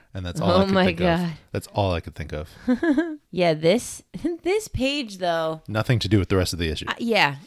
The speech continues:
Speaker 2: It's like, "Oh, meanwhile, Lockheed," and then that's all you get.
Speaker 1: Which, how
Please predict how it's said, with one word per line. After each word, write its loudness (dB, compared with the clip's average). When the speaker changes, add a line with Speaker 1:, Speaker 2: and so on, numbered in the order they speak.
Speaker 2:
It's -4
like, 2
"Oh, 2
meanwhile, 0
Lockheed," -2
and -2
then 0
that's 0
all 4
you -2
get. 0
Speaker 1:
Which, 0
how 2